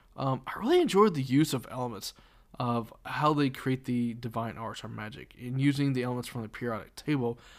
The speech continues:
which help him create the objects appear, or I say magic, right?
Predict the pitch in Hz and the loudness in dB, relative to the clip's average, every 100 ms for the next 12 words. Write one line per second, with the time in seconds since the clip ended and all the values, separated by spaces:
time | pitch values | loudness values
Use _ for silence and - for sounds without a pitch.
0 | - - _ 131 123 - - - 175 - | -20 -20 _ -2 -2 -8 -2 2 2 0
1 | 147 135 127 - 131 127 - 117 - 113 | -2 0 -2 -4 -6 -6 -8 -12 -12 -16
2 | - - _ - - 127 110 101 90 - | -16 -20 _ -10 -4 -2 -2 -8 -10 -12
3 | 135 113 120 117 113 104 85 - - 104 | -10 -10 -10 -10 -10 -10 -14 -16 -12 -12
4 | 107 | -12